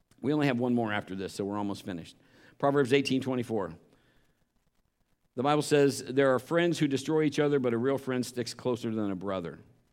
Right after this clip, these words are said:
Doesn't get much simpler than just being nice, just being happy or, or, or courteous. Sometimes life isn't always fun, but being courteous. Have you ever been in line at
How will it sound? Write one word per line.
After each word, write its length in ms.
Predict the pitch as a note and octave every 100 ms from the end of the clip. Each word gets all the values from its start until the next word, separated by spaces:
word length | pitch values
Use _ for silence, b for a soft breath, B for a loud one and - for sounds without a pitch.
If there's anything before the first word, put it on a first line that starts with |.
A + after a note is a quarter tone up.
| _ _ _ _ _ _ _ _ _ _
Doesn't 340 | - A#3 A#3+ D3+
get 500 | C#3+ E3+ - - -
much 380 | D3 C3+ - - -
simpler 500 | - E3 D3+ C3 A#2+
than 220 | F#2+ A2+
just 280 | B2+ D3+ A#2
being 300 | B2+ B2 G2
nice, 500 | G#2 G#2+ D#2 - - - _ _ _ _ _ _ -
just 260 | D3+ -
being 460 | - C3+ B2 G#2 A2+ - _ _ _ _
happy 520 | - A#2 A#2+ A2+ G#2 F#2+
or, 240 | F2+ F2+ -
or, 260 | G2+ F#2 - _
or 200 | F#2+ F#2+ -
courteous. 800 | - E3 C3 G2 E2 - - - _ _ _ _ _
Sometimes 480 | - E3 D#3 C3+ A2
life 280 | A#2+ C3 B2+
isn't 220 | B2 A#2+
always 260 | B2 A2+ -
fun, 440 | B2 B2+ C3+ C3 B B B
but 160 | C#3+ C3+
being 260 | D#3+ D3+
courteous. 460 | - C#3+ C#3 G#2+ -
Have 120 | B2
you 120 | B2+
ever 140 | D3+ D#3
been 220 | C3+ D3
in 300 | C#3+ C3 B2+ -
line 480 | A#2 B2 C#3 C#3+ C3+
at 140 | A2+